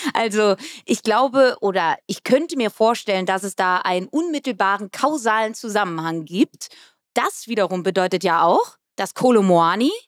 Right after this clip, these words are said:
bei Real Madrid überhaupt gar keine Verhandlungsmasse mehr ist,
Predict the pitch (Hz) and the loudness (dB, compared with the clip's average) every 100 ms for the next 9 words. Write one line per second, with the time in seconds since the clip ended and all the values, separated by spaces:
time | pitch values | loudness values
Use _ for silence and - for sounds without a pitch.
0 | _ _ - 196 190 185 170 190 185 196 | _ _ -6 -2 2 2 2 0 0 0
1 | 185 196 180 170 - 240 - 247 - 220 | 0 0 2 0 0 -4 -2 -4 0 0
2 | 240 254 - 247 247 233 320 - - | 0 -4 -2 -2 0 0 0 -2 -8